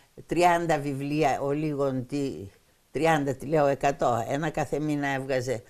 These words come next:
μαζί με το περιοδικό της, ε, το περιοδικό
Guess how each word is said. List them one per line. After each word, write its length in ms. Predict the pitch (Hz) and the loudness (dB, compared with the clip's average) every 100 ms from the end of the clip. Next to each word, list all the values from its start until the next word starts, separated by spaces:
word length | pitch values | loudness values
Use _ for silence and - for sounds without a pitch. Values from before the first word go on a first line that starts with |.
| - _ _ _ - | -20 _ _ _ -8
μαζί 460 | 135 135 123 151 | -2 0 0 0
με 140 | 156 139 | 0 0
το 140 | 139 | -2
περιοδικό 760 | 123 123 127 120 120 - 123 107 | -2 -2 0 -2 -4 -4 -4 -4
της, 320 | - 104 - | -10 -14 -8
ε, 640 | 104 107 104 98 98 92 - _ _ _ | -6 -6 -6 -8 -10 -12 -16 _ _ _
το 100 | - 113 | -8 -2
περιοδικό 800 | 123 117 120 120 - 131 117 | 0 0 -2 -4 -4 -2 -2